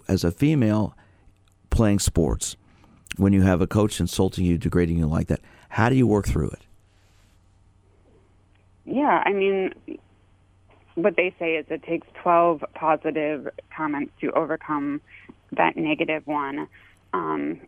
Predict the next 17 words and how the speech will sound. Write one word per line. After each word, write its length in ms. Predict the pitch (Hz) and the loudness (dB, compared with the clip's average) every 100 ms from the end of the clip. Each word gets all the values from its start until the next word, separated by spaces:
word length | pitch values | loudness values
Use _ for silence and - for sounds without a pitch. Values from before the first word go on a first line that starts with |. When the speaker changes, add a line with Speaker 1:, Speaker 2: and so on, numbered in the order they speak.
| - | -6
Speaker 2:
and 160 | 202 | -4
I, 140 | 190 202 | -4 -4
and 180 | - 196 | -6 -6
I 180 | 202 185 151 - | -6 -8 -10 -6
do 180 | 226 | -6
think 280 | 214 208 190 | -4 -6 -4
it 160 | 180 - - | -6 -6 -6
does 220 | 175 165 - | -6 -6 -8
come 160 | 175 | -8
back 280 | 160 147 - - | -4 -6 -6 -6
to, 100 | 156 | -4
like 200 | 156 - | -4 -6
you 100 | 160 | -4
said, 260 | 151 147 139 | -2 -2 -2
like, 200 | 143 - | -6 -4
focusing 560 | 160 - 160 - 160 147 | -8 -6 -8 -4 -4 -2
on, 380 | 156 151 151 | -4 -4 -4